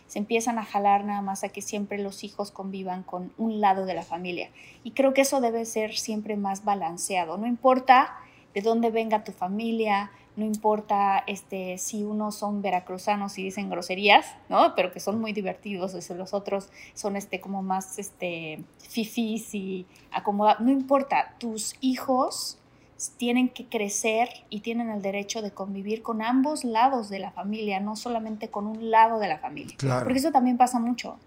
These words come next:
Speaker 1: este, en, en muchas parejas, así de, "Siempre vamos con la familia de tu mamá, ¿y cuándo vamos a ir con mi familia?". Esos tipos de, de pleitos
Speaker 2: Ujú.
Speaker 1: ocurren muy seguidos, y creo que, eh, creo que es importante porque también, como tú lo dijiste, también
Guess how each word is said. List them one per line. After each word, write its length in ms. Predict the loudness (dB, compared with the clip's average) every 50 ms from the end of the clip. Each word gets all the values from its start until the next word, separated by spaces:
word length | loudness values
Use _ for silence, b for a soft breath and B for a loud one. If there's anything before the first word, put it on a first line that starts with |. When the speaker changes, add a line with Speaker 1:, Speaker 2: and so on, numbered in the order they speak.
| _ _ -14
Speaker 1:
este, 420 | -14 -12 -8 -6 -6 -4 -4 -4
en, 240 | -4 -4 -4 -6 -6 -6
en 100 | -4 -4
muchas 320 | -4 -2 -2 -4 -6 -4
parejas, 400 | -4 -4 -4 -4 -4 -6 -6 -8
así 180 | -8 -8 -8 -8
de, 80 | -8
"Siempre 420 | -6 -4 -2 0 0 0 -2 -2 0
vamos 280 | 2 2 2 2 -2 -4
con 160 | -6 -8 -8
la 80 | -6 -6
familia 340 | -6 -6 -6 -4 -4 -4 -6
de 60 | -6
tu 120 | -8 -10
mamá, 320 | -10 -8 -8 -6 -6 -6 -6 -8
¿y 120 | -10 -10
cuándo 320 | -6 -4 -4 -2 -2 -2
vamos 240 | -4 -4 -4 -6 -8
a 20 | -10
ir 80 | -10
con 120 | -10 -10 -12
mi 100 | -12 -12
familia?". 360 | -12 -12 -10 -6 -4 -2 -2 0
Esos 240 | -2 -2 -4 -6 -6
tipos 260 | -6 -8 -6 -4 -2
de, 260 | 0 0 0 -2 -4 -10
de 80 | -14 -14
pleitos 720 | -8 -6 -4 -4 -4 -4 -2 0 0 0 -2 -4 -10 b b b b b b b b -2
Speaker 2:
Ujú. 100 | 0 2 4
Speaker 1:
ocurren 340 | 4 4 4 4 2 0 0
muy 160 | -2 -4 -4
seguidos, 640 | -4 -4 -4 -2 -2 -2 -2 -2 -2 -2 -4 B B B B B B -14
y 80 | -4
creo 220 | 2 4 4 4 4
que, 320 | 2 2 2 2 0 0 -2 -4
eh, 80 | -2 -2
creo 160 | -2 -4 -4
que 360 | -4 -4 -2 -2 -2 -4 -4 -4 -4
es 160 | -4 -2 -2
importante 440 | -4 -4 -6 -6 -6 -4 -4 -2 -4
porque 240 | -4 -4 -6 -6 -6
también, 320 | -6 -6 -6 -4 -4 -4
como 180 | -6 -6 -8 -6
tú 100 | -4 -2
lo 80 | 0 0
dijiste, 460 | 0 -2 -4 -4 -2 -2 -2 -2 -6 b b b b _ _ _ -20 -20 -20 _ _ _ _ _ _ _ _ _ -20 -20 _ _ 2
también 400 | 4 4 6 6 4 4 2